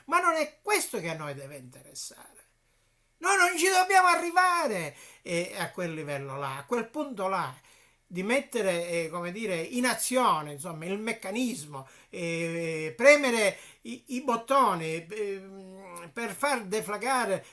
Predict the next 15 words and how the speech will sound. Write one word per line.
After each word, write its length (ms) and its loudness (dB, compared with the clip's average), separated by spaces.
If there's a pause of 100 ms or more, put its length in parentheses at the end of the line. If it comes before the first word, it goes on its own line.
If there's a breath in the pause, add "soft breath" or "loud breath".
(120)
flagrare 800 -2
la 160 -2
guerra 360 -4
mondiale, 520 -4
no? 220 -2
E 280 -10
noi 160 -4
a 120 0
questo 320 2
non 180 -6
ci 80 -6
dobbiamo 420 -6
arrivare. 480 -14
Dobbiamo 380 -4
capire 680 2